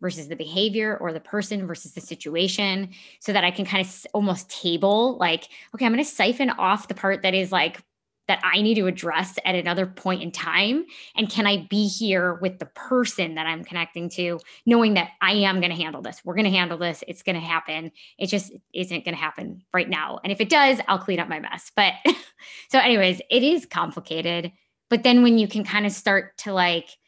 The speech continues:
peel it back a little bit and have the language of, like, "Okay, here's kinda what's going on," maybe, um, now we can start to enter into that gray area without it just feeling like this abyss of, like,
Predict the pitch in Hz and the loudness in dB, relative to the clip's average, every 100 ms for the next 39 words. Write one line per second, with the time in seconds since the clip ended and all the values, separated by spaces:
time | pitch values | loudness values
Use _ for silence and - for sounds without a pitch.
0 | _ _ - 226 220 190 135 156 175 185 | _ _ -8 -2 0 0 0 -2 -2 -2
1 | 226 254 277 294 269 180 196 170 175 165 | -2 0 2 2 0 0 -2 -2 -4 -4
2 | 175 190 226 262 277 269 247 196 196 165 | -4 -2 0 2 0 -2 -4 -2 -2 -2
3 | 170 - 233 233 226 226 233 226 208 202 | -2 -6 -2 -2 -2 -4 -4 -4 -4 -2
4 | 196 185 - 185 170 165 170 180 190 208 | -4 -4 -4 -4 -2 -2 0 0 -2 -2
5 | 220 240 262 269 302 294 - - _ 196 | 0 0 0 0 -2 -6 -20 -20 _ -2
6 | 180 160 156 170 _ _ _ - 208 233 | 0 -2 -6 -14 _ _ _ 0 4 4
7 | 240 214 196 - 196 196 - _ _ _ | 2 -2 -4 -2 -2 -2 -8 _ _ _
8 | - 220 185 180 180 175 185 185 _ - | -8 -4 -2 0 -2 -4 -8 -16 _ -20
9 | _ _ 240 240 220 208 202 190 175 185 | _ _ 2 2 2 0 2 2 2 2
10 | 180 170 175 175 170 170 170 160 - 180 | 0 2 0 0 -2 -2 -2 -2 -4 -8
11 | - 175 165 165 - 165 - - 185 165 | -6 -6 -6 -8 -10 -12 -12 -10 -6 -6
12 | 165 175 165 - 156 143 127 - | -4 -4 -4 -6 -8 -6 -8 -8